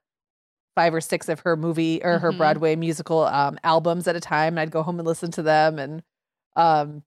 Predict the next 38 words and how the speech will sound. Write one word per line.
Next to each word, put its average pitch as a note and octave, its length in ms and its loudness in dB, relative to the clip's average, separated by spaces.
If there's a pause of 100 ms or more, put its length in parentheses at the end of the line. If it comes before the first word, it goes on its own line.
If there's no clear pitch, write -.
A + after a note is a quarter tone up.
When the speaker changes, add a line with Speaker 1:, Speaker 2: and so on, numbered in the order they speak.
(540)
Speaker 1:
and F#3+ 180 2
then E3 100 2
I D#3 80 0
would D#3 160 -6
start D#3 320 -2
to D#3+ 80 -8
seek - 240 -8
out C#3+ 160 0
the D#3 80 -10
movies. G#3+ 720 2
And D#3+ 80 -2
then D#3 120 -2
I D3 120 -2
started, D3 460 -2
you F#3 60 -12
know, C#3 140 -4
in C#3 80 -8
high C#3+ 140 -8
school, - 240 -16
started B2+ 260 -6
acting. C3 340 -6
So E3+ 340 0 (480)
yeah, A#3+ 180 0 (100)
that F#3 160 2
was F#3+ 220 -4
really, E3+ 480 -2 (240)
those, F3+ 180 -4 (140)
those A3+ 280 4
two F#3 480 0
were D#3 160 -4
particularly, D#3+ 1200 -4 (800)
uh, D3 180 -2
monumental C3+ 640 -10
for - 100 -20
Speaker 2:
Yeah, G3 280 -2
Speaker 1:
me. - 60 -6
Speaker 2:
I, B3+ 120 -2 (100)
I, A#3 140 -4